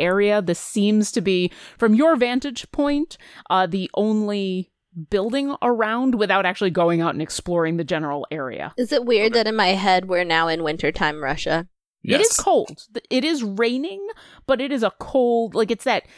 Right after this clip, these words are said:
Speaker 1: that really dreary gray kind of rain that you think tonight could turn into snow. Uh, but, you know, it's getting towards winter, so that's actually kinda normal. And if you are where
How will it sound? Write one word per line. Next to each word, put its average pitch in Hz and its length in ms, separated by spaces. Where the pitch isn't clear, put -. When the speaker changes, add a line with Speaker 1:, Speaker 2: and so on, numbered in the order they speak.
Speaker 1:
that 233 240
really 311 340
dreary 226 600
gray 196 640
kind 208 340
of 175 220
rain 196 460
that 165 600
you 180 500
think - 560
tonight 226 580
could 214 220
turn 240 240
into 262 260
snow. 262 480
Uh, 196 260
but, 254 300
you 392 100
know, 262 120
it's 359 120
getting 349 220
towards 277 240
winter, 208 320
so - 80
that's 214 200
actually 214 240
kinda 170 200
normal. 151 500
And 180 560
if 180 200
you 202 180
are 247 380
where 196 480